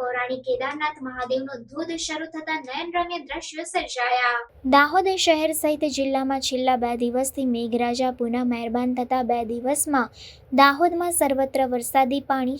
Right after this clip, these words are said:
છવાઈ ગયા હતા. વહેલી સવારથી વીજળીના કડાકા ભડાકા સાથે ધોધમાર વરસાદ પડતા દાહોદ શહેર નજીક આવેલા ચૌસાલા ગામે પૌરાણિક કેદારનાથ મહાદેવનો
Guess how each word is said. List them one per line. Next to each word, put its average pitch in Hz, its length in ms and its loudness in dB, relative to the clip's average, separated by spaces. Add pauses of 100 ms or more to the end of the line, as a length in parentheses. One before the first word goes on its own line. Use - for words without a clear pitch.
છવાઈ 254 380 4
ગયા 233 260 2
હતા. 233 300 2 (240)
વહેલી 226 400 -2
સવારથી 233 580 0 (460)
વીજળીના 294 520 4
કડાકા 339 460 4
ભડાકા 277 560 -2
સાથે 277 580 0 (640)
ધોધમાર 302 560 4 (100)
વરસાદ 311 480 2
પડતા 233 380 0 (380)
દાહોદ 285 560 4 (120)
શહેર 262 340 2
નજીક 254 360 0 (140)
આવેલા 262 520 2
ચૌસાલા 294 680 0
ગામે 254 320 0 (300)
પૌરાણિક 254 500 4 (120)
કેદારનાથ 320 680 2
મહાદેવનો 254 580 -2